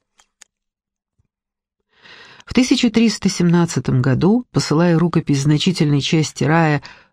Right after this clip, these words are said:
в дар своему благодетелю Кан Гранде де ла Скала, он предпосылает своей поэме в сущности в качестве эпиграфа слова апостола Павла:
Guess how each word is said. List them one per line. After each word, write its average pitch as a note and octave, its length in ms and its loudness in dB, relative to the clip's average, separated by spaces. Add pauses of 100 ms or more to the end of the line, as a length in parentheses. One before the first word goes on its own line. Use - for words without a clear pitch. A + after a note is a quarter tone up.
(100)
в D3+ 160 2
дар D#3+ 280 2
своему D3+ 480 0
благодетелю C#3+ 920 0 (220)
Кан C3+ 340 0
Гранде C3 580 0
де B2+ 180 0
ла A#2+ 180 0
Скала, G#3+ 680 -2 (800)
он A3+ 160 4
предпосылает G3+ 720 0
своей E3 260 2
поэме E3 400 0
в - 60 -6
сущности E3 520 -2
в - 80 -4
качестве D3+ 640 -2
эпиграфа E3 720 0
слова D#3 400 0
апостола D3 500 -2
Павла: B2 560 -2